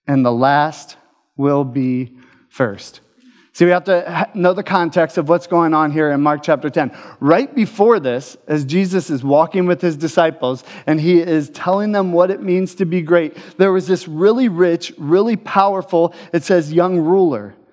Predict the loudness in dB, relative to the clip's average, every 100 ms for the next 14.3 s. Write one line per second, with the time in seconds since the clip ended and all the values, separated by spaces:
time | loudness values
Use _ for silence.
0 | _ _ 2 2 2 2 2 2 2 2
1 | 2 2 -2 0 0 2 0 0 2 4
2 | 2 0 -4 -6 -2 0 0 0 -2 0
3 | 2 2 0 -2 -2 -2 -2 -2 0 0
4 | -2 -4 -16 0 2 2 2 0 -4 -18
5 | -2 2 2 0 -8 -8 -4 -2 0 0
6 | 0 -2 0 0 0 0 2 0 -2 -8
7 | -4 -2 0 0 0 -2 -4 -2 -2 0
8 | 0 2 0 2 0 0 -2 -4 -4 -4
9 | -4 -4 -4 -2 -2 0 0 0 2 2
10 | 0 -4 -2 0 0 2 2 0 -6 -6
11 | 0 0 2 2 0 0 -6 -6 -4 -2
12 | -2 -4 -6 -20 -20 -4 0 0 0 -2
13 | -2 -2 -2 -2 0 0 0 -4 -2 0
14 | 0 -4